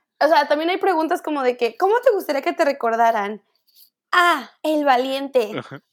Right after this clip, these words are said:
Speaker 1: B, el amigable. C, el inteligente.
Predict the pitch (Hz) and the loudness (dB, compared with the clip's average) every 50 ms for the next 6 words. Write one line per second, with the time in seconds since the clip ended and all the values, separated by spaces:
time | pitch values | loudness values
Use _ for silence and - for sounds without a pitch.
0 | _ _ - - 277 381 392 440 415 349 311 277 - - 381 359 320 302 277 247 | _ _ -14 -6 -2 0 2 4 4 4 2 2 0 2 2 4 4 4 2 2
1 | 240 240 214 - 247 233 233 233 240 233 233 233 - _ - - - - 370 381 | -2 -8 0 2 4 4 4 2 0 -4 -4 -4 -6 _ -16 -14 -8 -2 0 2
2 | 392 403 370 302 269 - - 320 311 285 285 269 262 302 277 262 262 254 - 302 | 2 4 2 2 0 0 -2 -2 -2 -2 -6 -6 -2 -2 -2 -2 -2 -6 -6 -6
3 | 285 285 262 - 220 214 | -6 -6 -6 -8 -8 -8